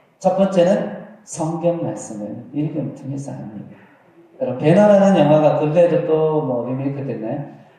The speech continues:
이 배너라는 영화가, 예, 가끔 나오기도 하는데, 배너라는 영화는 굉장히 오래된 영화죠.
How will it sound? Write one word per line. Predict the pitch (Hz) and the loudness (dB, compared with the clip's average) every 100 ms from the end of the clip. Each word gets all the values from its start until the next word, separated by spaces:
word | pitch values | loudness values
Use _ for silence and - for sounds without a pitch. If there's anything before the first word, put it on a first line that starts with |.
| - | -8
이 | 151 | -2
배너라는 | 151 185 214 202 190 160 | 4 6 6 6 6 4
영화가, | 151 151 151 156 - - - - _ - | 4 6 4 4 0 -6 -14 -20 _ -14
예, | - - | -12 -8
가끔 | 143 139 170 | -6 -2 0
나오기도 | 135 127 156 135 | 2 0 0 0
하는데, | 127 127 120 - - | 0 -2 -6 -8 -10
배너라는 | 156 170 208 202 190 156 | 0 4 6 6 4 2
영화는 | 151 156 | 0 -2
굉장히 | 160 - - | -4 -4 -2
오래된 | 180 180 127 117 | -2 -4 -6 -8
영화죠. | 101 98 - | -10 -12 -16